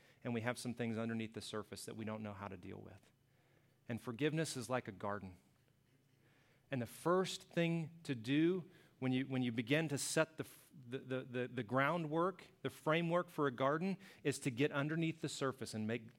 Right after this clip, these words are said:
make sure you have some good soil. And so here, this is where I wanna take us today as, as we enter back into a time of worship. I wanna get underneath the surface a little bit and say, is there anything unresolved underneath the surface of your life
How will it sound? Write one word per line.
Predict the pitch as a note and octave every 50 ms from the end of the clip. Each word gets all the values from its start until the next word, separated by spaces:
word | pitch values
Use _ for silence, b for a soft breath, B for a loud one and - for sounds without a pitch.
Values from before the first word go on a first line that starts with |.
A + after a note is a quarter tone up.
| - -
make | B2+ B2 -
sure | - - B2+
you | A#2+ A2 G#2+
have | A2 G#2+
some | - A2 G#2+
good | G2+ G#2+ G2
soil. | - - G#2+ G#2 G2+ G2 F#2+ - _ b b b b b b b b b -
And | A#2+ A2
so | - A#2+ A2+
here, | A#2+ C#3+ D#3 C#3
this | C#3 D3+ B2 D3
is | D3
where | D3 D#3 D3
I |
wanna | C#3 C#3+ C#3 B2+
take | - C3 B2+ A#2+ A#2+
us | A2 -
today | - - A2 G#2+ G2+ F#2+ F#2 - - _ _ _
as, | B2 A#2 A2+ - - - - _ -
as | A#2 A#2 A2+ G2+
we | A2 A2+ A#2 B2
enter | B2+ B2 B2 A2
back | B2 A#2 A2+ -
into | B2 A#2+ - - A#2+ A2+
a |
time | G#2+ - A#2 A2+ A2 G2+
of | G2
worship. | G#2+ G#2+ - - G#2 B B B B B B B
I | B2+
wanna | B2 B2+ C#3 D3 D#3 D3
get | A#2 C3+ D3+ -
underneath | D3 C#3 C#3+ C3+ C3+ C3+ C3+ A#2+ -
the | - B2
surface | - - B2+ A#2+ - A#2+ A2+ -
a | A#2+
little | G#2+ G#2+ G#2 G#2+
bit | F#2+ G#2+ A2
and | A2 G#2
say, | - - A2+ G#2+ A2
is | A#2 A#2 -
there | A#2 A2 -
anything | - C#3+ C#3 D#3+ E3+ C#3+ - - C#3 C3 B2 B2+ C3
unresolved | - B2+ B2+ C3+ C3 B2+ C3+ A#2+ G2+ G#2 A2 G#2 G2+ G2 F#2 F#2 F2+ - - B B B B B B -
underneath | C3+ C3+ C#3 C3 C#3 C#3 C3 B2 A#2+ A#2+ -
the | - A2
surface | - - - A#2+ B2 A#2 - C#3 - -
of | C3 A#2 G#2+
your | A#2+ A#2+ A2
life | G#2+ G2+ G2+ G#2 G2